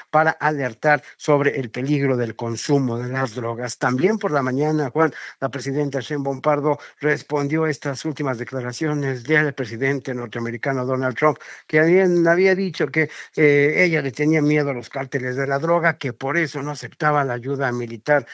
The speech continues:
que él estaba ofreciendo. La presidenta Sheinbaum Pardo, por supuesto, dijo que esto no era así, como es evidente, por supuesto, Juan,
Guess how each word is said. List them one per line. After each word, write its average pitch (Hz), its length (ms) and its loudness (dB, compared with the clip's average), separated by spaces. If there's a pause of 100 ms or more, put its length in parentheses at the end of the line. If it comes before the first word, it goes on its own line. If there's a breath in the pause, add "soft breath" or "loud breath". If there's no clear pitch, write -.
(220 loud breath)
que 147 140 6
él 127 100 0
estaba 131 380 -2
ofreciendo. 165 640 0
La 131 120 -4
presidenta 131 520 -6
Sheinbaum 131 360 -6
Pardo, 131 280 -2
por 117 160 -10
supuesto, 131 500 -4 (260 loud breath)
dijo 135 300 0
que 127 140 -6
esto 123 240 -8
no 135 200 -2
era 123 280 -2
así, 135 260 -4
como 127 300 -4
es 131 180 -6
evidente, 143 440 -2
por 135 180 -8
supuesto, 156 600 -2
Juan, 180 240 4